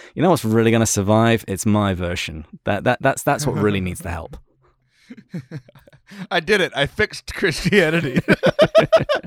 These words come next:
Speaker 1: Now it'll be really resistant.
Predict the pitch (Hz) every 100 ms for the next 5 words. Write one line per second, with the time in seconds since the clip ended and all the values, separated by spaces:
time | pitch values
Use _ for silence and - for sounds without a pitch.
0 | 494 508 370 539 - - - _ - 98
1 | 117 123 120 104 95 113 110 95 90 -
2 | 104 - 85